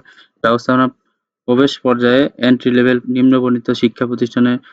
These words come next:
শূন্য পদ পূরণের লক্ষ্যে শিক্ষক পদে নিয়োগ প্রত্যাশী সংশ্লিষ্ট পদে নিবন্ধনকারী প্রার্থীদের নিকট হতে নিম্নলিখিত শর্ত অনলাইনে অ্যাপ্লিকেশনের জন্য আহ্বান করা যাচ্ছে। তো বন্ধুরা, এখানে দেখতে পারতেছেন যে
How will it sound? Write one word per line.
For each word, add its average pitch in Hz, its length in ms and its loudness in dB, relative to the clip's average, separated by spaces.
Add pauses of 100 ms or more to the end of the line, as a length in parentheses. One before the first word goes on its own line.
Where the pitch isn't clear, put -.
(140)
শূন্য 131 320 2
পদ 127 200 -2
পূরণের 127 380 -6
লক্ষ্যে 117 300 -6
শিক্ষক - 420 -4
পদে 123 200 -2
নিয়োগ 120 280 0
প্রত্যাশী 120 400 -4
সংশ্লিষ্ট 123 540 -2
পদে 127 280 -2
নিবন্ধনকারী 123 680 0 (500)
প্রার্থীদের 127 420 0
নিকট 127 300 4
হতে 123 260 -2
নিম্নলিখিত 127 600 0
শর্ত 120 340 -4 (500)
অনলাইনে 120 460 4
অ্যাপ্লিকেশনের 120 720 -4
জন্য 135 180 2
আহ্বান 120 300 0
করা 110 240 0
যাচ্ছে। 104 280 -4
তো 117 120 -6
বন্ধুরা, 131 300 0
এখানে 131 200 2
দেখতে 120 260 -2
পারতেছেন 131 460 -4
যে 143 80 0